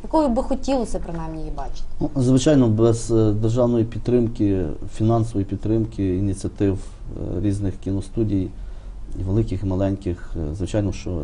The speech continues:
Speaker 2: нічого з місця не зрушиться, тому що, е, на фільм потрібно не сто тисяч, не двісті тисяч, не триста тисяч гривень, потрібно,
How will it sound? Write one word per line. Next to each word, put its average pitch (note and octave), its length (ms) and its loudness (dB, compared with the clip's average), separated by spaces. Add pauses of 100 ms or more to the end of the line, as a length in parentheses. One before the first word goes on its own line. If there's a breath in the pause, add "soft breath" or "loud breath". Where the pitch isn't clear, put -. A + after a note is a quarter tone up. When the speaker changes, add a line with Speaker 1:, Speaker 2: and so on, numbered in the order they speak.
(140)
Speaker 2:
нічого F#2 400 -2
з G2 80 -8
місця F#2+ 280 -4
не F#2 200 0
зрушиться, - 540 -4 (100)
тому D#2+ 220 -4
що, - 180 -6
е, - 840 -10
на F2 140 0
фільм G#2+ 180 2
потрібно G2 500 0
не F#2+ 240 0
сто - 220 0
тисяч, - 520 -4
не F2 100 -2
двісті F#2+ 360 -2
тисяч, - 380 -6
не F#2 80 -2
триста G2 360 -2
тисяч F2+ 360 -4
гривень, E2+ 280 -2
потрібно, F2+ 460 -2